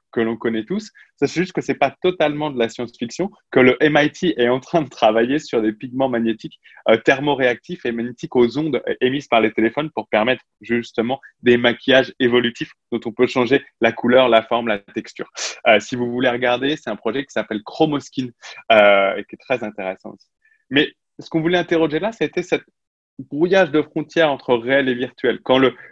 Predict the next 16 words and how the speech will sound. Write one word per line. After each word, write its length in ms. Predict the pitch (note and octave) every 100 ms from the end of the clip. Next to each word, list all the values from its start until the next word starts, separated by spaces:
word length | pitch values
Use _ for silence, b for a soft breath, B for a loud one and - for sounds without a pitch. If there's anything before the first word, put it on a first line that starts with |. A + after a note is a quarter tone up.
| -
visage 460 | A#2+ C#3+ F#3 G3
que 100 | -
je 120 | A#2+ A#2+
vois 300 | B2+ E3+ E3
sur 280 | - C#3+
les 120 | A#2 G#2+
réseaux 280 | A2+ A#2
sociaux 400 | A2+ A#2 - G#3+
et 60 | D#3
que 180 | - A2+ b b _
je, 160 | A2+ A2+ G#2+
je, 100 | B2
je, 160 | A#2+ B2 A#2 _ _ _ -
je 260 | - - -
filtre, 480 | - A3 A3+ - - _ b b b _
euh, 120 | A#2